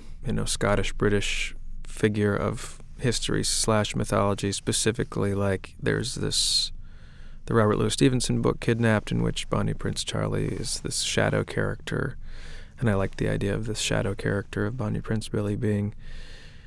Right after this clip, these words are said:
ultimately intangible, uh, like a ghost or something like that, but you can still be haunted by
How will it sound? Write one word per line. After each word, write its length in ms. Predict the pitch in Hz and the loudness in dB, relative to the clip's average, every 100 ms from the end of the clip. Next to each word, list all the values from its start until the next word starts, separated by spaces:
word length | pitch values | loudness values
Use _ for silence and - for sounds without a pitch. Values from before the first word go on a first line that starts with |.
| - - - - - | -16 -16 -14 -10 6
ultimately 600 | 135 131 - 113 - 107 | 8 8 6 4 4 4
intangible, 840 | 104 104 117 107 104 87 104 113 - - - | 4 4 4 6 4 2 0 -2 -8 -12 -6
uh, 240 | 113 107 104 | -2 0 0
like 200 | 104 101 | 0 0
a 40 | 110 | 2
ghost 400 | 113 98 98 - | 4 4 2 -2
or 60 | |
something 300 | - 110 107 | -2 -2 0
like 160 | 107 - | 0 0
that, 220 | 101 98 | 0 -2
but 160 | - 101 | -2 -2
you 60 | 98 | -2
can 180 | 98 | -2
still 240 | 101 - 110 | -4 0 0
be 300 | 101 107 - - - | 0 -2 -4 -8 -2
haunted 420 | - 127 - - | 4 4 4 0
by 280 | 107 101 98 | 2 2 0